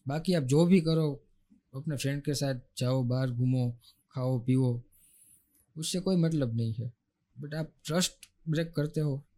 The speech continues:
तभी problem आती है। ये किसी को भी नहीं करना चाहिए और कोई भी relationship में हो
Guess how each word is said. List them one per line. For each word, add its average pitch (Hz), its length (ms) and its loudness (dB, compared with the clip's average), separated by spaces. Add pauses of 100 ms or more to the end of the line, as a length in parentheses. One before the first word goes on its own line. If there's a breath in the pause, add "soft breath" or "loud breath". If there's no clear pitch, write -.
(140)
तभी 139 180 0
problem 120 420 -4
आती 113 240 -12
है। 104 180 -16 (840 soft breath)
ये 160 180 0 (360)
किसी 185 220 0
को 180 160 0
भी 156 120 2
नहीं 135 160 0
करना 123 280 -4
चाहिए 131 260 -6
और 156 320 -10 (240)
कोई 202 140 -2
भी 196 120 4
relationship 151 640 -2
में 127 100 -4
हो 151 300 -4